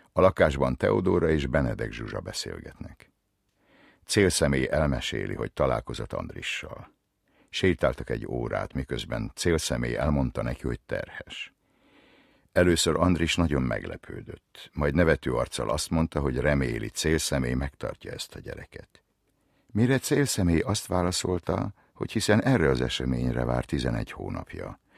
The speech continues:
és nem azért várta ennyi ideig, hogy most hülye legyen. Végül kissé hűvösen, de Andris gratulált.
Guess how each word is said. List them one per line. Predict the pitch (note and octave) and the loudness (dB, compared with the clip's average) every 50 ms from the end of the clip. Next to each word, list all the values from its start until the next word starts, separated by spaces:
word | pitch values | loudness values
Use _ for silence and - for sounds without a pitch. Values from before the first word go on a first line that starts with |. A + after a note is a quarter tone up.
| - - - | -20 -16 -8
és | - - D2 | -6 -4 2
nem | - B2 B2+ | 4 6 6
azért | G#2 E2+ C#2 C2+ B1 A#1+ - | 6 6 4 2 0 -2 -2
várta | - A1 A#1 A#1+ - - A1+ G1+ | -2 -2 -2 -2 -4 -6 -6 -4
ennyi | A1 B1+ C2 B1 A#1+ A1+ | -2 -2 -2 -2 -2 -2
ideig, | A1+ - A1 A1 A1 A1 A1 - | -6 -6 -6 -6 -6 -6 -8 -8
hogy | - B1+ A#1+ | -10 -10 -8
most | A#1+ A#1+ - - - | -8 -10 -10 -12 -8
hülye | - D2 C2+ A1+ G1+ G1+ | -6 -4 -4 -4 -6 -10
legyen. | - - - - - - - - D2 C#2+ _ _ _ _ _ _ _ _ _ _ _ _ _ _ _ _ _ _ - - - - - - | -12 -16 -16 -16 -16 -14 -14 -16 -16 -18 _ _ _ _ _ _ _ _ _ _ _ _ _ _ _ _ _ _ -20 -20 -20 -20 -14 -4
Végül | - - F#2 F2 F#2 F2+ | 2 4 6 8 6 6
kissé | E2 - A2+ - - - D#2+ D#2 | 6 4 2 2 2 2 2 4
hűvösen, | E2+ G#2+ G2+ F2 D2+ C#2 B1 - - - G1+ G1+ G1+ G1+ - _ _ _ _ _ _ _ - | 4 4 4 4 4 2 2 0 -2 -4 -6 -8 -8 -10 -12 _ _ _ _ _ _ _ -10
de | - D2 C#2 - | -2 -2 -2 2
Andris | - F2 F#2 E2+ D2 - D2 C#2 B1+ | 2 4 4 4 2 0 -2 -4 -4
gratulált. | - C2 - G1+ G1+ - - - - - - - - _ - _ | -6 -4 -4 -4 -4 -6 -14 -14 -14 -14 -16 -18 -20 _ -20 _